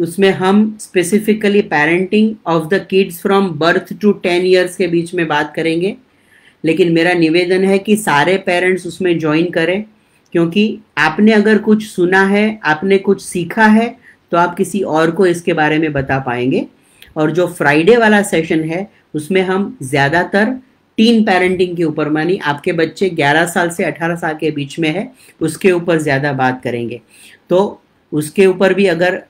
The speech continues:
आप आज के session के बारे में कुछ बताना चाहते हैं या कुछ question है, जब मनन मेहता ने लिखा है, "जब बच्चे बहुत मस्ती करते हो तो अपने गुस्से को कैसे control करना है?"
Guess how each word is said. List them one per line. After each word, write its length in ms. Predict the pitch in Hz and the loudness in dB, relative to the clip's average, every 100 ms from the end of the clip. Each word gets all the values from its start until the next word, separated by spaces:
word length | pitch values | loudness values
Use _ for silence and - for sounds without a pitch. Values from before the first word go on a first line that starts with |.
| - | -4
आप 260 | 156 170 170 _ _ _ _ _ _ - | -2 -2 -4 _ _ _ _ _ _ -2
आज 260 | 143 151 | 0 0
के 240 | - 220 220 220 - | 0 2 2 0 -14
session 380 | - 180 170 202 | -2 -2 2 0
के 120 | 190 | 2
बारे 280 | 175 165 170 | 0 2 0
में 120 | 180 | -2
कुछ 200 | 175 170 | -2 -4
बताना 440 | 147 139 156 170 170 | -4 -4 -2 0 -2
चाहते 340 | 170 143 147 | -2 -4 -4
हैं 240 | 175 214 175 | -2 -2 -2
या 160 | 170 | -2
कुछ 220 | 170 170 | -2 -6
question 640 | - 147 135 135 196 175 156 | -6 -4 -4 -4 -4 -2 0
है, 260 | 160 120 - _ _ _ _ _ _ - | -2 -2 -10 _ _ _ _ _ _ -8
जब 380 | 135 196 208 - - - _ - | 0 2 2 -2 -18 -20 _ -8
मनन 340 | 143 165 202 214 | -2 4 6 8
मेहता 340 | 196 170 202 | 6 4 4
ने 80 | 202 | 4
लिखा 240 | 196 202 | 2 2
है, 140 | 208 208 | 2 4
"जब 280 | 175 170 147 | 2 -2 0
बच्चे 360 | - - 208 | -2 0 -2
बहुत 400 | 165 139 180 190 160 | 0 -2 0 0 0
मस्ती 340 | 143 - 202 | -4 0 -2
करते 400 | 196 156 156 196 | 0 -2 2 2
हो 340 | 180 151 - _ _ - | 4 0 0 _ _ -6
तो 80 | 170 | -4
अपने 400 | 165 135 190 202 | -2 -4 2 2
गुस्से 360 | 151 139 - 185 | 2 -4 -2 0
को 140 | 196 | -2
कैसे 360 | 185 196 - 214 | -2 -4 0 0
control 520 | 165 156 165 156 147 | 2 0 2 2 2
करना 280 | 131 135 131 | 0 0 0
है?" 220 | 131 | -2